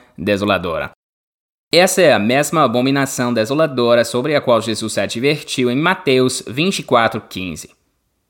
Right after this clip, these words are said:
Por último, o governador que Daniel onze, vinte e um apresentou é o foco do resto da passagem.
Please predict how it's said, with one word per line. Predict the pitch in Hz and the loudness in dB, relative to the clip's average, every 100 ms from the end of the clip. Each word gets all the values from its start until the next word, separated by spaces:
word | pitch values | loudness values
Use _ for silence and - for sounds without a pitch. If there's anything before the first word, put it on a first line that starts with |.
| _ _ _ _ _ - | _ _ _ _ _ 2
Por | 269 | 4
último, | 226 214 220 220 - | 6 4 4 2 2
o | 147 | 2
governador | 135 127 120 127 117 117 123 | 4 4 2 0 -2 0 -2
que | 120 | -2
Daniel | 110 110 113 113 | -2 0 0 0
onze, | 120 131 135 131 127 | 0 2 2 2 0
vinte | 156 202 - | 2 2 2
e | 147 | 2
um | 147 | 2
apresentou | 139 120 104 101 92 156 202 - | 2 0 0 -2 -2 0 0 -2
é | 139 | -4
o | 151 | -4
foco | - 120 120 123 | -2 0 0 -2
do | 113 | -4
resto | 113 104 - | 0 -2 -2
da | 104 | -6
passagem. | - 104 - 101 85 82 - | -2 -2 -2 -4 -4 -6 -12